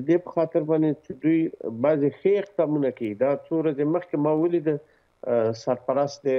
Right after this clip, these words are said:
وزارت داخلي، جناب حقانی صاحب، ولایتونو ته سفرونه وکړه، هلته د خلکو یې راټولول. ولې په تالارونو کې، په سالونونو کې بیا هماغه د دوی خلک لیدل کېږي. یعنې د نورو خلکو غږ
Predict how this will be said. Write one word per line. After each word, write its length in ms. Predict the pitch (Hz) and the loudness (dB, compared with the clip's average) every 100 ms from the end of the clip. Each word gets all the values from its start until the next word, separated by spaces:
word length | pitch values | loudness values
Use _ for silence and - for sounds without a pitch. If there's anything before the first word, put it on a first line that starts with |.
| 127 117 | 0 -2
وزارت 460 | 117 120 123 123 113 | -2 0 0 -4 -4
داخلي، 420 | 113 - 113 135 180 - 135 127 117 110 104 113 | -4 -4 -6 -2 -2 -2 -6 -6 -2 0 -2 -2
جناب 280 | 123 120 110 | 0 0 0
حقانی 460 | 107 - 113 131 147 | -4 -6 -2 -2 0
صاحب، 180 | 170 165 - _ _ _ - 107 107 104 104 | -2 -2 -10 _ _ _ -6 -2 2 2 2
ولایتونو 500 | 117 113 - 147 139 123 | 2 0 0 0 0 -2
ته 100 | 120 | -4
سفرونه 440 | 123 123 127 170 156 | -4 -2 0 2 0
وکړه، 260 | 139 127 117 | 0 -2 -2
هلته 220 | 104 117 104 | -2 -4 -6
د 100 | - | -4
خلکو 240 | 131 120 113 | -6 -4 -4
یې 60 | 107 | -2
راټولول. 400 | 107 120 127 185 123 | -2 -2 -2 0 0
ولې 160 | 135 170 - | 0 0 0
په 60 | 165 - _ _ - | -2 -4 _ _ -4
تالارونو 460 | 107 117 127 190 196 | 0 0 0 0 0
کې، 240 | 175 - | -4 -6
په 40 | 131 - | -6 -2
سالونونو 500 | 120 127 143 190 185 - | -2 0 -2 0 -2 -2
کې 60 | 123 156 | -4 0
بیا 180 | 190 196 | 0 0
هماغه 320 | 202 180 170 135 | 0 0 -2 -4
د 180 | 131 143 | -10 -4
دوی 160 | 233 220 - | -2 -2 -2
خلک 340 | 196 185 175 147 | 0 0 -2 -4
لیدل 220 | 127 120 - | -2 -4 -6
کېږي. 220 | 90 - _ _ _ _ - | -18 -20 _ _ _ _ -4
یعنې 180 | 123 135 135 120 | 0 0 0 0
د 160 | 131 | 2
نورو 180 | 185 185 180 180 | 2 0 -2 -4
خلکو 320 | 165 175 131 123 120 | -2 -2 -2 -4 -2
غږ 220 | 147 180 | -2 -2